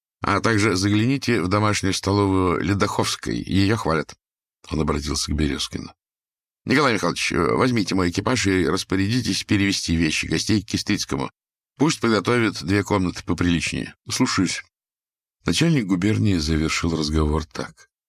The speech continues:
«Завтра в восемь вечера жду вас всех на совещание вместе с полицмейстером. Будем думать, как изгнать заразу». Сыщики пешком отправились в городское полицейское управление. Благо, что в Якутске почти до любого места можно было добраться за полчаса.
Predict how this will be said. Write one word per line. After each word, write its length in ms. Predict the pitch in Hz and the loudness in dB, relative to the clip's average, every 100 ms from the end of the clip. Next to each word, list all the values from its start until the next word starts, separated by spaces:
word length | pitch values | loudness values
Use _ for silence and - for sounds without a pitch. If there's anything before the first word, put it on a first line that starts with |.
| _ _ | _ _
«Завтра 340 | - 135 127 120 | 0 0 2 2
в 40 | |
восемь 240 | 120 107 | 2 2
вечера 500 | 110 120 127 123 92 | 0 2 2 2 0
жду 280 | 90 98 113 | 0 0 2
вас 180 | 95 92 | 2 0
всех 260 | - 104 85 | -2 -2 -2
на 60 | |
совещание 600 | 80 76 - 98 143 156 | 0 0 2 2 2 0
вместе 560 | - 73 87 110 - 101 | -2 -2 0 -2 -2 -4
с 60 | |
полицмейстером. 720 | - 85 82 110 107 104 104 98 _ _ _ _ - | -2 -2 0 0 0 0 0 -2 _ _ _ _ -2
Будем 300 | 151 180 175 | 0 2 2
думать, 300 | 180 180 113 | 2 0 0
как 220 | 127 117 | -2 0
изгнать 320 | 139 110 110 | 0 0 2
заразу». 400 | 107 95 90 85 - _ _ _ _ _ _ _ _ | 2 2 0 -2 -8 _ _ _ _ _ _ _ _
Сыщики 420 | - 147 - - | -2 0 -2 -4
пешком 400 | - - - 104 | -4 -4 0 0
отправились 640 | 85 - 85 82 78 - | 0 0 0 0 0 -2
в 40 | 65 | -4
городское 440 | 73 71 - 80 | -4 -4 -2 -2
полицейское 720 | - 71 69 - 67 - 73 | -2 -4 -4 -4 -4 -4 -6
управление. 600 | 69 73 73 64 55 - - _ _ _ _ | -4 -2 -2 -2 -6 -10 -14 _ _ _ _
Благо, 200 | - 123 | -2 0
что 180 | 107 98 | 0 2
в 20 | |
Якутске 480 | 87 80 95 - - | 2 2 -2 -4 -8
почти 360 | - 73 - 80 | -4 -4 -2 0
до 120 | 82 | 2
любого 320 | 85 85 85 | 2 2 2
места 340 | 78 85 - 76 | 2 0 -2 -2
можно 280 | 78 73 73 | -2 0 0
было 240 | 76 71 | 0 0
добраться 480 | 73 71 73 - 76 | 0 0 -2 -4 -2
за 160 | 76 | -2
полчаса. 680 | 73 73 69 - - - - | -2 -6 -4 -4 -4 -6 -10